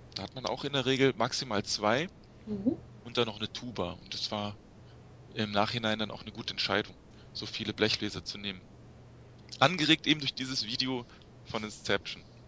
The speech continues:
Speaker 2: Gut, ansonsten von Hans Zimmer faszinierend, äh, finde ich halt den Dark Knight, äh, dieses verzerrte
Speaker 1: Ja.
Speaker 2: Cello.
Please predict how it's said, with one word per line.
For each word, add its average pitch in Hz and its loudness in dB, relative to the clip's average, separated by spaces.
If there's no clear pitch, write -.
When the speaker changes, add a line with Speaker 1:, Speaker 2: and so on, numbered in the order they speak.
Speaker 2:
Gut, - 4
ansonsten 185 8
von 214 4
Hans 208 2
Zimmer 233 8
faszinierend, 220 4
äh, 202 6
finde 190 -2
ich 185 0
halt 180 4
den 185 4
Dark 160 8
Knight, 165 4
äh, 160 4
dieses 160 0
verzerrte 175 4
Speaker 1:
Ja. - -6
Speaker 2:
Cello. 156 4